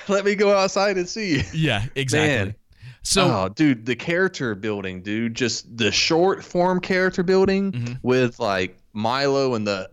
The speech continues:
Speaker 1: other dude. I can't remember his name.
Speaker 2: Oh,
Speaker 1: Um,
Speaker 2: um, yeah, they, they're, they're not in it for very, for what, the
Speaker 1: no.
Speaker 2: first three
Speaker 1: And then
Speaker 2: episodes?
Speaker 1: Vander as well. They just do a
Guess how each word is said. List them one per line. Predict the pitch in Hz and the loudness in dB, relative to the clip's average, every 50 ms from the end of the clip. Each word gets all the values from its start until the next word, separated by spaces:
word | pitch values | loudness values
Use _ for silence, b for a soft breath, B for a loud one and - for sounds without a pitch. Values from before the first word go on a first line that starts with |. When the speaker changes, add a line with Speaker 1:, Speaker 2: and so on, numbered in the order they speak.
| - - | -8 -4
Speaker 1:
other | 117 131 143 143 | -2 0 0 0
dude. | 139 147 147 151 151 147 147 151 147 - - _ _ - - | 0 0 0 0 0 0 -2 -2 -6 -8 -12 _ _ -10 -8
I | 101 | -6
can't | - 127 104 | -6 -4 -4
remember | 104 101 101 95 | -4 -4 -2 -2
his | 92 90 98 | -4 -4 -4
name. | 95 92 92 90 87 92 90 _ _ - - | -4 -2 -2 -4 -6 -8 -12 _ _ -12 -8
Speaker 2:
Oh, | 113 113 113 110 110 | -6 -4 -4 -2 -2
Speaker 1:
Um, | 107 107 107 107 107 107 107 | -2 0 0 0 0 0 0
Speaker 2:
um, | 110 110 113 - - 110 | 0 -2 -2 -6 -8 -10
yeah, | 127 117 107 104 104 | -8 -8 -8 -8 -6
they, | 113 135 135 135 | -6 -6 -6 -6
they're, | 113 110 135 135 135 | -6 -6 -6 -6 -6
they're | 135 120 131 123 | -6 -6 -6 -6
not | 123 113 110 | -6 -8 -8
in | 104 | -10
it | 107 - | -12 -14
for | - - 98 | -16 -16 -14
very, | 92 101 98 95 95 95 92 - _ _ _ _ | -14 -12 -12 -12 -12 -12 -14 -18 _ _ _ _
for | - - 104 98 95 92 | -18 -16 -16 -14 -14 -16
what, | 92 92 95 92 85 | -16 -16 -16 -16 -12
the | - | -8
Speaker 1:
no. | - 110 | -4 -2
Speaker 2:
first | 101 95 92 90 | 0 0 0 -2
three | 95 98 95 | -4 -6 -8
Speaker 1:
And | 95 87 | -10 -6
then | - 123 120 123 147 143 110 | -4 -2 0 2 2 0 0
Speaker 2:
episodes? | 92 - - - | -4 -12 -12 -8
Speaker 1:
Vander | 104 104 117 131 143 151 147 147 139 131 | -6 -2 -2 0 2 2 2 4 4 4
as | 127 113 120 | 2 0 0
well. | 117 110 139 147 | 0 0 2 2
They | 143 147 143 | 2 2 0
just | 139 160 151 - | 0 -2 -4 0
do | - 175 156 | 2 2 2
a | 120 | 2